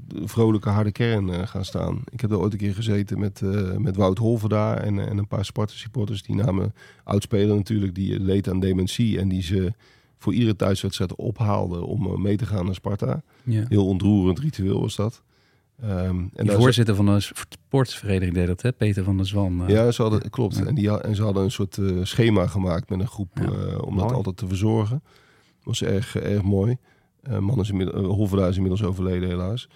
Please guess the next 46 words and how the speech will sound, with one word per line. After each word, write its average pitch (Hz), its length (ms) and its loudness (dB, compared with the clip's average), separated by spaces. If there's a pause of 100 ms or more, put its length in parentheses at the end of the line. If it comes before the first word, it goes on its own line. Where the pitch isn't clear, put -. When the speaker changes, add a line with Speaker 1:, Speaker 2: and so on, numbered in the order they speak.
(160)
Speaker 3:
Klopt. - 160 -10
Speaker 1:
Maar 101 80 6
je 104 100 8
zat 113 180 4
daar, 104 260 4
eh, 95 80 2
achter 107 220 -2
de 98 100 0
goal, 98 600 4
ehm, 90 120 -2 (440)
eh, 98 160 -10
zat 92 200 -2
je - 100 -4
daar, 85 260 -2
eh, 85 60 -4
fantastisch. 113 560 -6
En 87 100 -4
dan, 90 280 -2
dan 90 160 -2
is 92 80 -2
het 113 100 -6
ook 95 100 -4
gezellig 92 360 -2
daaronder, 110 500 0
in 98 140 0
die, 95 260 -2
bij 92 140 -4
die 95 140 -4
bierkraampjes 101 960 -2
en 95 80 -2
zo. 98 300 -4 (480)
Dus - 180 -8
ja, 87 220 -2
als - 320 -6
je 85 60 -6
dan 87 120 -2
toch, - 300 -6
eh, 95 60 -2
moet 107 200 0
kiezen, 92 280 -4
zou 92 180 0
ik 90 60 -6
denk 92 160 -2
ik 92 120 -8
dat 104 180 -2
kiezen. 92 360 -4